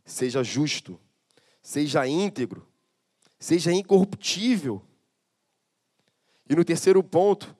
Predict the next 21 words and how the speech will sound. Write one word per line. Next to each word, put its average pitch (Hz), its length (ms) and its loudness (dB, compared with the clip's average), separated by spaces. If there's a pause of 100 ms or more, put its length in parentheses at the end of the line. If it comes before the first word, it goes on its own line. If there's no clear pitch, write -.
(340)
da 139 140 0
vida 175 200 0
de 170 120 -2
Noé, 165 420 0 (140)
o 143 40 -6
que 180 140 -4
que 175 80 -8
fala 175 260 -2
lá 143 280 2
na 120 100 -6
vida 123 220 -6
de 127 100 -10
Noé? 113 340 -4 (920)
Vai 123 120 0
falar 135 320 0
que 147 140 -4
ele 135 260 0
era 117 220 2
homem 107 300 -2
justo, 151 600 -6 (340)
íntegro 143 500 -4